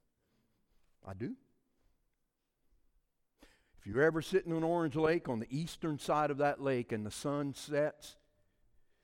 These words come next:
I have never been there in the afternoon where the sun didn't set and that whole lake turned orange. Beautiful.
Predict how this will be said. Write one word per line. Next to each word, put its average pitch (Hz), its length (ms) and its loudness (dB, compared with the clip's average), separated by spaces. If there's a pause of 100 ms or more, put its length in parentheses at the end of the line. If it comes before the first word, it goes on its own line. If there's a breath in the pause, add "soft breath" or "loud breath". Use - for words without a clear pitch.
(280)
I 147 140 10
have 107 180 -2
never 160 580 8
been 170 320 6
there 160 180 6
in 135 60 4
the 127 100 4
afternoon 156 600 4
where 123 180 4
the 107 80 -6
sun 160 420 2
didn't 143 260 0
set 131 400 4 (260 loud breath)
and 120 160 -2
that 113 120 0
whole 135 280 0
lake 120 260 0
turned 101 240 -6
orange. 80 540 -10 (1160)
Beautiful. 277 600 4